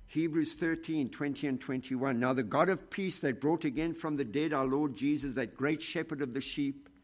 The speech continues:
through the blood of the everlasting covenant, make you perfect in every good work to do his will, working in you that which is well-pleasing in his sight.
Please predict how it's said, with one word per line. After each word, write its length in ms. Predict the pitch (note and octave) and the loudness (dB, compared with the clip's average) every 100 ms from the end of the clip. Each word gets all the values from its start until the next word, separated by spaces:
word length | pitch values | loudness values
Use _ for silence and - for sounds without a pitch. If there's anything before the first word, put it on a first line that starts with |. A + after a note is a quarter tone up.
| _ _ _ _ _ _ | _ _ _ _ _ _
through 240 | - E3 D#3 | -2 0 2
the 100 | C#3+ | 2
blood 340 | G2 D#3+ E3+ | 6 6 6
of 100 | D3 | 4
the 160 | C#3+ C#3+ | 2 4
everlasting 680 | F3 F3+ D#3+ D#3+ - D3 | 2 4 4 2 0 -2
covenant, 520 | - D#3+ D#3 D#3+ D3 A#2+ | 2 2 2 2 0 2
make 360 | D3 G3+ - | 4 4 2
you 260 | D3 F#3+ F#3+ | -4 -4 -4
perfect 600 | - G#3+ G3+ G3+ E3+ D#3 | 0 2 2 0 -2 0
in 140 | C#3 - | -2 0
every 300 | F#3+ F3+ E3 | 0 0 0
good 220 | D#3+ A#2+ | 0 2
work 360 | C3+ F3 E3 - | 4 4 2 -2
to 100 | A#2+ | 2
do 200 | D3 F3+ | 4 4
his 280 | E3 D3 | 2 2
will, 360 | D3+ D#3 C3+ B2+ - - - A#2+ | 0 2 2 0 -10 -20 -8 4
working 500 | E3 A3 A3+ G#3 G3 | 8 8 6 2 4
in 160 | F3+ | 2
you 200 | F3 F#3+ | 2 2
that 260 | E3 F3 - | 2 2 0
which 180 | D#3+ D#3 | -2 -2
is 160 | A#2+ | -2
well-pleasing 840 | G#2 E3 G3+ G3+ - F#3 E3+ D#3+ D#3 | 2 4 4 0 -6 -6 -2 -2 0
in 80 | |
his 140 | D#3 D3 | 0 -2
sight. 380 | - C3+ G#2 | -2 -2 -2